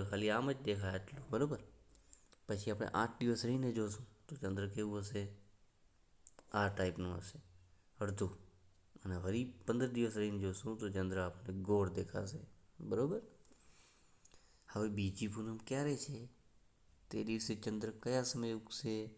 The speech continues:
એ પણ લખવાનું. આ પહેલી પૂનમનો ચંદ્ર આવું હતું તો બીજી પૂનમ ક્યારે હોય? તો એક મહિનો રહીને, બરોબર?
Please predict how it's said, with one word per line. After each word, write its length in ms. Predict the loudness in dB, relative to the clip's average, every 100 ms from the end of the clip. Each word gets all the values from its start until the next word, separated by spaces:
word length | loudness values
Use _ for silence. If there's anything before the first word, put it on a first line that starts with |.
| -8
એ 140 | -6 -4
પણ 180 | -2
લખવાનું. 500 | -2 0 -2 -2 -4 -8
આ 40 | -6
પહેલી 320 | 0 2 0
પૂનમનો 420 | -2 -2 -2 -4
ચંદ્ર 280 | -4 -2 -2
આવું 260 | 0 0 0
હતું 320 | 0 -2 -4 -10 -20 -20 -20 -20 -20 -20 -20 -12
તો 100 | -4
બીજી 300 | 0 0 0
પૂનમ 320 | 0 0 0 2
ક્યારે 280 | 2 4
હોય? 300 | 4 4 2 -2 -12 -6
તો 80 | 4
એક 240 | 4 4
મહિનો 520 | 2 2 4 2 0 -8 -4 2
રહીને, 480 | 4 4 0 -6 -8 -16 -20 -20 -20 -20 -14 0
બરોબર? 220 | 2 2